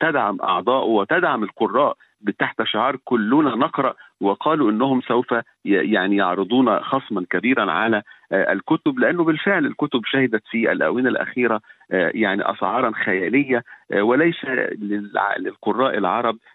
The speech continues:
آه، قبيل بمثل هذه، آه، ال-، آه، الأسعار. يستحوذ المعرض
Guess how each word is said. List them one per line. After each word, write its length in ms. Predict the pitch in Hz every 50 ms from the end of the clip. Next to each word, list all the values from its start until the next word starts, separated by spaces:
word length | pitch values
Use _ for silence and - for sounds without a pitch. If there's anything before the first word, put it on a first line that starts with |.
| _ -
آه، 100 | 82 85 82 -
قبيل 460 | 110 107 107 143 180 160 123 98 85
بمثل 420 | 80 98 101 113 120 - - 80
هذه، 500 | 82 98 104 98 85 92 90 87 92 95 92 _ _ _ _
آه، 340 | - 92 92 95 92 90 - -
ال-، 340 | - 113 110 104 98 90 87
آه، 560 | 87 82 80 80 80 80 80 80 - - -
الأسعار. 500 | 120 117 - - - 82 73 92 95 113
يستحوذ 500 | 151 175 - - 175 - - 127 113 107
المعرض 400 | 104 95 101 113 107 101 101 92